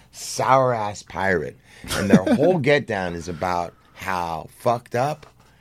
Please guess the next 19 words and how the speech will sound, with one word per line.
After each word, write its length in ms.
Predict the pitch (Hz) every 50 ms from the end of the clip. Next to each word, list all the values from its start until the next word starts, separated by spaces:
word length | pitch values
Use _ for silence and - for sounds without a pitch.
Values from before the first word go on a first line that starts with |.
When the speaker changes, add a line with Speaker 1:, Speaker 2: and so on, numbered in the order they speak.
| _ _ _ _ _ _ _ _ _ _ _ _ _ _ _ _ _ _ _ -
Speaker 1:
it 120 | 90 90 92
is 240 | 92 92 90 78 73
now 360 | 90 85 82 82 71 64 64
with 160 | 65 67 67
everybody, 560 | 73 71 67 69 67 64 67 65 64 62 62 _ _ _ _
and 140 | - 87 90
how 240 | 95 98 98 92 92
it 120 | 90 - -
used 440 | - 80 95 127 147 131 127 - -
to 60 | 113
be 540 | 104 87 101 98 90 85 85 82 82 80 - _ _ _ _ _ - -
this 280 | 107 110 - - -
way, 540 | 95 92 104 104 95 95 90 87 85 87 92
this 220 | 90 87 87 - -
other 240 | - 110 107 101 95
way 280 | 87 87 87 82 80 80
when 260 | 80 78 76 80 82
they 560 | 92 95 92 87 82 78 71 65 62 58 - _ _ _ _ _ _ _ _ _ _
were 580 | - - 90 90 85 80 71 67 64 60 53 -